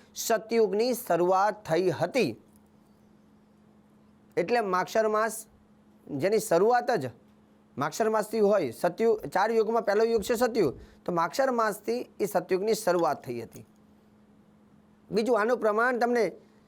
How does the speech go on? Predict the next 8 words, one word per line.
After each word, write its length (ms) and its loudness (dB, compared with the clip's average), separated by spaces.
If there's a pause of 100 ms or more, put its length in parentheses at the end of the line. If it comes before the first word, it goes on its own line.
(220)
ગીતાની 440 0
અંદર 200 2
પણ 140 0
જોવા 240 4
મળે 260 0
છે. 220 -12 (1080)
ભગવાન 560 0
કૃષ્ણ 520 -4